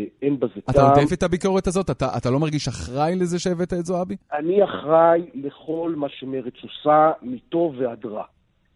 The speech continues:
Speaker 1: אה, וכל ראש מפלגה אחראי למפלגה שלו.
Speaker 2: הרע זה להביא את זועבי גם?
Speaker 1: אה, זה מרצ, ואני אומר את זה בס-, בצורה ברורה, מרצ מחויבת, ומרצ לא תיתן את ידה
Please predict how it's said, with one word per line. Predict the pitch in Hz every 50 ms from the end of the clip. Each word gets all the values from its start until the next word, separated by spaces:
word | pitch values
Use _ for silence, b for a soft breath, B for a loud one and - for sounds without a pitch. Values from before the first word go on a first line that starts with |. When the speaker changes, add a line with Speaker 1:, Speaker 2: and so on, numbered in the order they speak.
| _ _ -
Speaker 1:
אה, | 110 113 104
וכל | 135 135 - 165 185 202
ראש | 170 170 165 - -
מפלגה | 151 135 - - 135 131 131 160 185 190 190 -
אחראי | 135 - - 123 131 135 147 160
למפלגה | 147 135 127 117 - - 123 120 - 123 110
שלו. | 127 123
Speaker 2:
הרע | 117 123 139 143
זה | 135 139 147
להביא | 135 131 120 107 135 135
את | 127
זועבי | 117 123 123 131 139 165
גם? | 170 175 180 185 185 180 _ _ _ _ _ _ _ -
Speaker 1:
אה, | - 127 101 - _ _ _ - - _ - - - - - - 165 -
זה | 170 165
מרצ, | 160 170 185 196 196 180 202 190 - - - - 127
ואני | 147 143 143 147
אומר | 147 151 160 143 156
את | 139
זה | 120 139
בס-, | 120 131 - - - 123 110
בצורה | 120 - - - 123 104 95
ברורה, | 98 104 104 101 90 95 92
מרצ | 101 120 135 131 139 - _ -
מחויבת, | 117 - - - - 98 110 123 139 131 131 147 139 139 _ - - _ _ _ _ _ _ _
ומרצ | 110 107 107 117 123 110 117 113 _ - - -
לא | 104 117 123 139 151 160 160 160 160 160
תיתן | - 143 - - 151 147
את | 143 147 -
ידה | 127 131 127 120 - 135 135 135 135